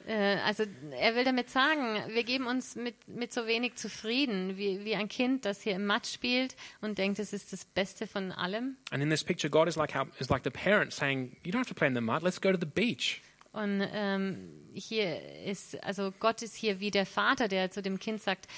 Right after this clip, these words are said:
Speaker 1: ähm, „Jetzt spiel doch nicht einfach nur mit Matsch,
Speaker 2: What
Speaker 1: lass uns an den Strand gehen.“
Speaker 2: What God has for us is so much more. It's, it's so much, it's like the, the, the beauty of the seaside and the beach compared to playing in the mud.
Speaker 1: Was Gott für uns hat, das ist so viel schöner für uns,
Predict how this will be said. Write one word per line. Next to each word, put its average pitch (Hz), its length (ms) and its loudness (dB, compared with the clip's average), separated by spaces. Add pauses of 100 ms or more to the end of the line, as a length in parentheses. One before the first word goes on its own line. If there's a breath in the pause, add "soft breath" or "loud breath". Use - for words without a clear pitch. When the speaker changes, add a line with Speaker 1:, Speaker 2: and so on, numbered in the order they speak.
(360 loud breath)
Speaker 1:
ähm, 185 400 0 (180)
„Jetzt 190 320 -2
spiel 233 200 0
doch 226 120 0
nicht 214 220 -2
einfach 202 160 -4
nur 202 80 2
mit 202 120 0
Matsch, 233 520 -4
Speaker 2:
What 165 100 2
Speaker 1:
lass 214 220 0
uns 240 100 -2
an 240 80 0
den 220 80 -4
Strand 254 380 0
gehen.“ 156 320 0
Speaker 2:
What 160 240 2
God 170 200 4 (160)
has 196 200 4
for 135 180 0
us 120 160 -2
is 143 140 0
so - 320 -2
much 151 420 0
more. 127 380 0
It's, - 180 2
it's 151 180 2
so 175 200 2
much, 165 160 -2
it's 156 160 -6
like 147 300 2 (220 loud breath)
the, 139 240 -2
the, 143 220 -2
the 131 80 -4
beauty 156 420 2
of 127 120 0
the 127 40 -2
seaside 139 580 2
and 120 100 0
the 113 40 0
beach 139 360 -2
compared 127 300 -2
to 135 40 -8
playing 135 320 -4
in 127 80 -2
the 120 80 -4
mud. 107 220 -8 (640 loud breath)
Speaker 1:
Was 214 260 0
Gott 254 160 2
für - 120 -2
uns 262 180 0
hat, 247 160 0
das 240 160 -8
ist 233 140 -8
so 262 100 0
viel 254 160 0
schöner 233 560 2
für 175 240 -4
uns, 170 380 -2